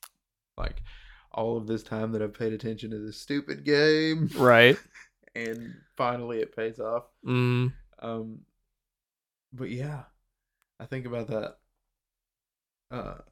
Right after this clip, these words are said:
Speaker 1: I think about that, and then I think about times, like, my deck got stolen and I got to interact with, with one of the bigger celebrities in the community.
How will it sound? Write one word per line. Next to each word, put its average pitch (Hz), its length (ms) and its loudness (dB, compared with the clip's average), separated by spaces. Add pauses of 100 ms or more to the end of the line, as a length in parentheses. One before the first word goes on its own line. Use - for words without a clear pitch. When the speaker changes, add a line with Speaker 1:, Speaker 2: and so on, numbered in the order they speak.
Speaker 1:
I 127 100 -12
think 131 200 -4
about 123 220 2
that, 117 180 2
and - 80 -8
then 110 80 -6
I 113 80 -6
think 113 220 -8
about 113 320 -4
times, 113 280 -4
like, 107 380 -8 (320)
my 110 160 -8
deck 107 300 -2
got 113 200 -4
stolen 107 420 -4
and 101 120 -8
I 107 80 -8
got 107 260 -6
to 104 320 -10 (540)
interact 110 540 -4
with, 113 360 -6
with 107 200 -10
one 113 180 -6
of 107 60 -2
the 110 80 -2
bigger 107 280 -6
celebrities 113 720 -6
in 110 100 -8
the 110 80 -12
community. 110 580 -10